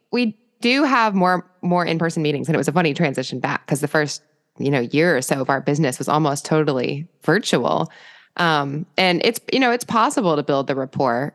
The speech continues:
virtually. And I think before we left our prior firm, we had spent several months working on a strategy to help get the firm, you know, really healthy remotely. And we celebrated a man-, major anniversary of that company remotely. We onboarded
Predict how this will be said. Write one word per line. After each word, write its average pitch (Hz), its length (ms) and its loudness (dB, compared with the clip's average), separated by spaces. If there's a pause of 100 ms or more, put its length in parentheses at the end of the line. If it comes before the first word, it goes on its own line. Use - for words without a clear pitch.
(240)
virtually. 139 800 -2 (220)
And 143 260 0
I 151 60 0
think 156 500 -4 (120)
before 160 760 0
we 156 220 -2
left 151 300 -2
our 143 320 -2
prior 156 360 0
firm, 143 340 -4
we 151 80 0
had 147 140 0
spent - 420 -2
several 160 500 0
months 160 320 0
working 156 340 -2
on 139 120 0
a 135 60 -4
strategy 147 560 -2
to 135 100 -2
help 143 340 -2 (680)
get - 260 -2
the 151 60 -2
firm, 156 540 0 (120)
you 160 80 0
know, 147 300 -2 (360)
really 156 400 2
healthy 170 680 -2
remotely. 160 840 0
And 147 540 -4 (180)
we 143 120 -2
celebrated 147 480 0 (260)
a 143 60 -2
man-, 139 300 -4
major 147 260 0
anniversary 175 460 0
of 185 40 -2
that 180 160 0
company 180 340 0
remotely. 160 520 2
We 151 140 0
onboarded 156 580 0